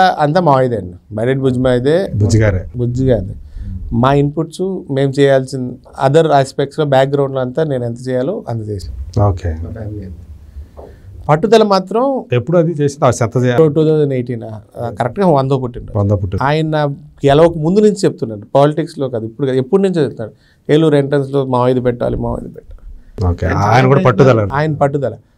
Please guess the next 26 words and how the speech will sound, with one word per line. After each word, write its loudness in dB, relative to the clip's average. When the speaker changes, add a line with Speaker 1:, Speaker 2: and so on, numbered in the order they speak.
Speaker 1:
మేమైనా 6
ఎప్పుడైనా 6
ఆలోచించేవాళ్ళం 4
కానీ, 0
అంత 0
ఖర్చు 0
అయిపోతుంది 0
కదా, 0
ఇంత -2
ఖర్చు 0
అవుతుంది 0
కదా. -4
అసలు -4
once 2
ఆయన 0
ఆ 0
ఫ్లోలోకి 4
వెళ్ళిపోయి 2
పెట్టేద్దాం, 2
ఆయన 0
వందో 4
పుట్టినరోజు -2
చేసేద్దాం 0
అని -2
fix 0
అయిపోయాడు. 0